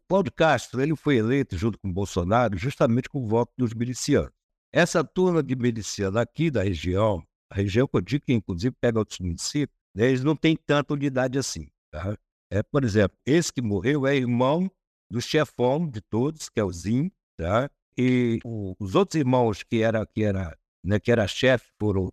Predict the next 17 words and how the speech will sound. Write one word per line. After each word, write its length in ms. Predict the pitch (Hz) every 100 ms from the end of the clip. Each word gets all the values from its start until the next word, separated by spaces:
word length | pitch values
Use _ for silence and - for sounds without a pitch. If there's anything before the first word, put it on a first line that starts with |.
| -
foram 180 | 95
mortos, 400 | 90 101 151 139 _ _
né, 320 | 78 90 120 135 _ _
anteriormente, 920 | 92 90 107 92 87 110 147 117 - _ _ -
né, 120 | 104
quando 220 | 127 139
inaugurou 880 | 135 131 139 131 127 123 135 151 139 - _ _ _
um 160 | 123 139
deles, 600 | 117 143 156 185 - - - -
que 60 | 107
eu 40 |
não 80 | 110
me 120 | 107
recordo 400 | 104 107 101 98
o 60 | 98
nome 240 | 98 107
agora, 420 | 113 117 139 185